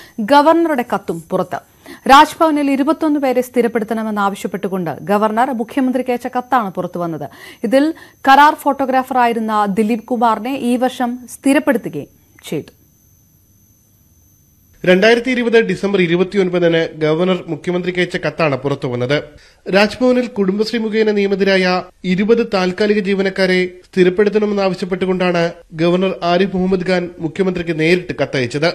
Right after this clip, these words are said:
Speaker 2: നാൽപത്തിയഞ്ച് പേർ കുടുംബശ്രീ മുഖേന ജോലി ചെയ്യുന്നതായും ഇതിൽ ഇരുപത് പേരെ സ്ഥിരപ്പെടുത്തണമെന്നുമായിരുന്നു ആവശ്യം. അഞ്ചു വർഷത്തിൽ താഴെ മാത്രം സേവനമുള്ളവരെയും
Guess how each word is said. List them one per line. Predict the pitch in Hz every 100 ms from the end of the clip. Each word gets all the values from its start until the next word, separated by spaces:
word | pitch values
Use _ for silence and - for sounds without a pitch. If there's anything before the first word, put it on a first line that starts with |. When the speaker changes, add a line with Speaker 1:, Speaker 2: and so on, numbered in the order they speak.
| - - _ _ -
Speaker 2:
നാൽപത്തിയഞ്ച് | 190 220 233 247 254 240 220
പേർ | 233
കുടുംബശ്രീ | 233 196 180 202 220
മുഖേന | 202 190 202
ജോലി | 170 170 180
ചെയ്യുന്നതായും | 180 190 180 175 165 165 160 - _ _ -
ഇതിൽ | 185 185 202 202
ഇരുപത് | 185 180 202 226
പേരെ | 220 214
സ്ഥിരപ്പെടുത്തണമെന്നുമായിരുന്നു | 208 190 190 190 185 196 190 185 185 175 170 156 123
ആവശ്യം. | 131 127 120 151 151 - _ -
അഞ്ചു | 185 220 254
വർഷത്തിൽ | 254 254 226 247
താഴെ | 214 208
മാത്രം | 214 202 202 202
സേവനമുള്ളവരെയും | 196 180 175 208 202 202 196 190 185 185